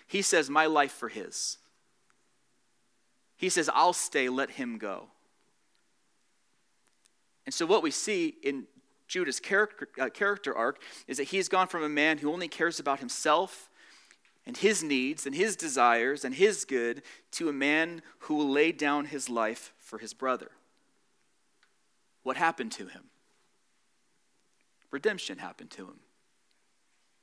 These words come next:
He became a person who lays down his life for his brother.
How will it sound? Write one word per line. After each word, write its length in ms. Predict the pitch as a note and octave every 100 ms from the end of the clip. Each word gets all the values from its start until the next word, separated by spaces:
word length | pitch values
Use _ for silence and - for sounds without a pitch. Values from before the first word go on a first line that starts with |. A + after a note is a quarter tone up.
| _ _ _ _ _ _ _ _ _ _ _ -
He 100 | F3+
became 340 | F#3+ - F#3
a 60 | E3
person 440 | - F#3 - C#3
who 120 | C3
lays 240 | B2+ C3 B2+
down 180 | B2+
his 160 | B2+ B2
life 200 | A#2 A2+
for 140 | - A2
his 120 | -
brother. 380 | A2+ G2+ -